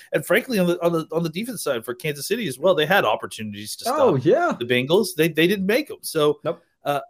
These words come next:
Speaker 1: I, I agree that I think it is the di-, the difference in those kind of high level games because you, you know, the middle and the lower part of your roster are mostly the same. Is, is
Speaker 2: Yep.
Speaker 1: what's gonna separate you from the other team is, is how well your stars play.
Speaker 2: And I think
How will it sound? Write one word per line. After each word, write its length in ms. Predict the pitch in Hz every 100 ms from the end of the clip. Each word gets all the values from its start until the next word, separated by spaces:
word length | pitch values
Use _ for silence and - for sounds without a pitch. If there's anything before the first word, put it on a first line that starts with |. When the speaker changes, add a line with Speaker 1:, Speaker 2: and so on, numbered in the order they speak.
| -
Speaker 1:
I, 80 | 165
I 160 | 165 196
agree 280 | 180 208 208
that 140 | 185
I 40 |
think 240 | 170 196 180
it 60 |
is 240 | 175 180 180
the 80 | 139
di-, 240 | 151 160
the 120 | 151
difference 500 | 127 180 180 175 139
in 80 | 135
those 300 | 131 131 131
kind 180 | - 135
of 100 | 127
high 300 | - 131 131
level 320 | 135 131 123
games 460 | 120 135 143 120 -
because 420 | 117 127 120 120
you, 80 | 120
you 160 | 123 113
know, 140 | 120 110
the 100 | 110
middle 360 | 120 139 135
and 100 | 120
the 80 | 107
lower 200 | 120 127
part 200 | 123 120
of 80 | 110
your 80 | 104
roster 400 | 120 123 - 107
are 40 |
mostly 440 | 104 110 120 123 117
the 100 | 101
same. 320 | 131 131 110
Is, 200 | 95 -
is 220 | 110 - _
Speaker 2:
Yep. 140 | 139 135
Speaker 1:
what's 240 | 143 -
gonna 160 | 139 127
separate 420 | 143 139 139 123
you 160 | 131
from 160 | 131 131
the 120 | 120
other 120 | 123
team 320 | 123 135 131 117
is, 200 | 101 -
is 140 | 104
how 160 | - 104
well 160 | 101 -
your 80 | -
stars 280 | - - _ -
play. 120 | - _ _ _ _ _ -
Speaker 2:
And 140 | 175
I 80 | 180
think 360 | 175 202 185